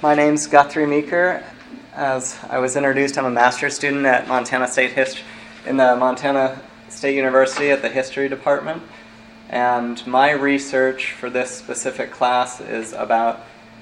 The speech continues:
how ceramics connect Montana to the world.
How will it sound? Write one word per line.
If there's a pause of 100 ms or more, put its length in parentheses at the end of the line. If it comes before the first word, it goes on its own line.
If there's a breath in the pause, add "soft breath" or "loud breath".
(400)
how
ceramics
connect
Montana
to
the
world.